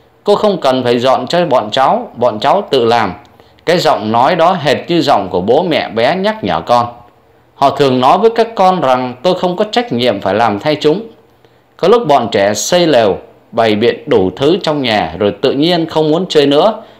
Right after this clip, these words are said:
mà muốn ra ngoài tập thể thao. Chị lớn bảo em nhỏ phải dọn dẹp, cậu em cằn nhằn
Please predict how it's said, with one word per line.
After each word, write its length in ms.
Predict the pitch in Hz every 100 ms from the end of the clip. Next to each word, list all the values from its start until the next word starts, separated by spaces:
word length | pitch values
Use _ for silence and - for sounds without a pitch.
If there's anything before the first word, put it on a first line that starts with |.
| -
mà 120 | 117
muốn 240 | 135 196
ra 180 | 196 190
ngoài 320 | 160 120 117 -
tập 160 | 107 -
thể 160 | 87 85
thao. 380 | 123 131 127 - _ _ _ _
Chị 160 | 143 127
lớn 300 | 127 185 214
bảo 140 | 107 175
em 180 | 190
nhỏ 200 | 127 98
phải 180 | 92 95
dọn 280 | 95 120 101
dẹp, 380 | 110 101 - - - _ -
cậu 140 | 139
em 260 | 139 160 156 -
cằn 260 | 107 101
nhằn 260 | 110 107